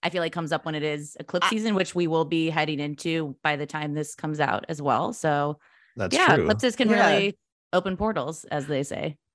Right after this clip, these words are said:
Speaker 2: I do feel like starting a podcast is very eclipse energy because it is something that you just, like, have to do. You just have to pick it.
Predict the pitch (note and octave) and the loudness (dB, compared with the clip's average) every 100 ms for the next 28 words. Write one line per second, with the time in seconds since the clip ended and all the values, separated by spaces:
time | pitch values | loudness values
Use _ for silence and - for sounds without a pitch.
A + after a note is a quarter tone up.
0 | - G3 G#3 A#3+ B3 C4+ B3+ A3 - F3+ | 0 2 4 2 4 4 4 0 0 4
1 | F3+ F3 E3 F3+ D#3+ F3 D#3+ - D3 D#3 | 4 2 0 2 2 0 -2 -2 -4 -4
2 | D#3 D3 D3 D3 - D3+ - D3+ - C#3+ | -2 0 0 -2 -4 -4 0 0 -2 -4
3 | D3 C#3+ D3 D3 D3 C#3+ - C3+ C#3 D3 | -2 -2 -2 -2 -2 -2 -2 -4 -2 -4
4 | C#3 B2 B2+ C3 C3 C3+ - - - D#3 | -4 -2 -4 -4 -2 -4 -4 -6 0 0
5 | - C#3+ B2 B2+ A2 B2 C#3 D3+ C#3+ - | 0 -4 -2 -2 0 0 0 2 0 0
6 | C#3+ C3+ C3 | -2 -2 -4